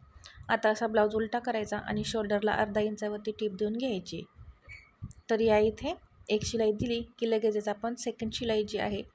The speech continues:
ती देऊन घ्यायची आणि या इथे थोडीशी शिलाई जी आहे ती गळ्याकडे तिरकी द्यायची, म्हणजे ब्लाऊज जे आहे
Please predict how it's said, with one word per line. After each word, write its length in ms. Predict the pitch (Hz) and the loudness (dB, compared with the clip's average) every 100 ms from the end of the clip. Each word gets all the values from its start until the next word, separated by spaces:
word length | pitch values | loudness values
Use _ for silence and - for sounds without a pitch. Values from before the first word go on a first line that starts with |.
| _ - - _ | _ -20 -20 _
ती 40 | 226 | 4
देऊन 300 | 214 214 220 | 6 6 4
घ्यायची 420 | 233 220 - 214 220 - - - _ - _ - _ _ _ - | 2 2 0 -6 -6 -14 -16 -16 _ -20 _ -20 _ _ _ -4
आणि 240 | 202 208 | 0 2
या 140 | 220 | 4
इथे 300 | 226 240 226 208 208 | 2 2 0 -2 -2
थोडीशी 520 | 226 214 208 220 226 226 | 0 2 0 -2 -8 -8
शिलाई 340 | - 208 202 | 0 2 2
जी 180 | 196 214 | 2 2
आहे 220 | 214 214 | 2 0
ती 120 | 214 | 0
गळ्याकडे 380 | 208 208 208 208 208 | 2 2 2 0 0
तिरकी 260 | 214 - | 0 0
द्यायची, 400 | 214 208 208 202 214 - - - - | 2 2 2 -6 -10 -14 -20 -20 -8
म्हणजे 300 | 226 202 220 | -2 0 2
ब्लाऊज 320 | 214 214 208 196 | 2 2 2 0
जे 160 | 214 214 | 0 0
आहे 280 | 214 214 | 0 -2